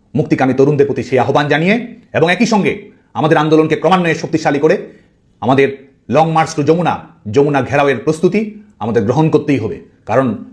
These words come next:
লড়াইয়ের মাধ্যমে এই সরকারকে ঝেঁটিয়ে বিদায় করা ছাড়া বাংলাদেশের জনগণের সামনে কোনো অপশন নেই। জনতার চাওয়াই আমাদের লক্ষ্য, গণতন্ত্রের স্বপ্ন পূরণ করাই আমাদের অঙ্গীকার। আজকে তারা গুলি করে, এপিসিতে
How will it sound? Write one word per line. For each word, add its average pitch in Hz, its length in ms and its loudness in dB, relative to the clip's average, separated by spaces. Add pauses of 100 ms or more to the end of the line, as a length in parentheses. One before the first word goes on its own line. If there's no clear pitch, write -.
(100)
লড়াইয়ের 160 380 2
মাধ্যমে 151 320 -2
এই 135 140 0
সরকারকে 127 360 -2
ঝেঁটিয়ে 123 260 -2
বিদায় 113 240 2
করা 104 140 0 (400)
ছাড়া 147 220 4 (380)
বাংলাদেশের 131 480 0
জনগণের 117 360 -2
সামনে 104 220 -4
কোনো 101 100 -2 (380)
অপশন - 320 -4
নেই। 90 100 -8 (120)
জনতার 147 340 0 (100)
চাওয়াই 156 300 4 (500)
আমাদের 135 220 2 (100)
লক্ষ্য, - 240 -10 (500)
গণতন্ত্রের 135 480 -2
স্বপ্ন 127 260 -4
পূরণ 120 240 -2
করাই 127 200 2 (380)
আমাদের 120 260 -2
অঙ্গীকার। 131 340 -4 (800)
আজকে 151 200 0
তারা 160 200 2
গুলি 185 180 2 (100)
করে, 190 160 6 (1120)
এপিসিতে 175 300 0